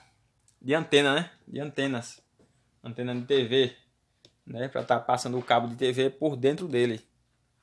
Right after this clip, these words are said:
né? Então é isso aí, ó. Vou tá mostrando pra vocês mais uma, mais uma coisa aqui que eu fiz. Tá vendo lá a caixinha aí, ó? A caixinha sanfonada. Eu mo-, tem ela aí, eu, eu falando sobre ela no vídeo anterior aí.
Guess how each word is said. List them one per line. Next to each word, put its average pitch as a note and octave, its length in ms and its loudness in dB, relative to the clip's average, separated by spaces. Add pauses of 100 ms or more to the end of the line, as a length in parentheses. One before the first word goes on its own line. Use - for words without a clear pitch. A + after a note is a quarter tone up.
(580)
né? B2 320 -6 (1120)
Então B2 340 -12
é C3 80 -6
isso C#3 240 -4
aí, C3 180 2
ó. C3 120 -12 (1600)
Vou B2+ 100 -16
tá B2+ 140 -4
mostrando C3+ 300 -2
pra C3 80 4
vocês C3 180 2
mais C3+ 160 4
uma, C#3 140 -2 (160)
mais B2+ 200 2
uma B2+ 160 -2
coisa A#2+ 280 -2
aqui D3 280 -4
que C#3 120 -8
eu C3+ 100 2
fiz. C#3+ 580 -6 (500)
Tá A#2+ 140 0
vendo C3+ 260 -4
lá C#3+ 120 2
a D3 60 2
caixinha C#3 360 -2
aí, D3 140 -4
ó? A#2+ 80 -4 (280)
A B2+ 120 -14
caixinha C3 420 -4
sanfonada. C#3 680 -6 (840)
Eu A#2+ 100 -12
mo-, C3+ 220 -6
tem C#3+ 340 -4
ela C#3+ 140 2
aí, C#3+ 400 -2
eu, C3 220 -6
eu C3+ 80 -2
falando C#3 400 0
sobre C3+ 240 -6
ela C#3+ 160 -2
no C#3+ 160 -8
vídeo C#3 240 -6
anterior C#3+ 520 -6
aí. A#2+ 200 -10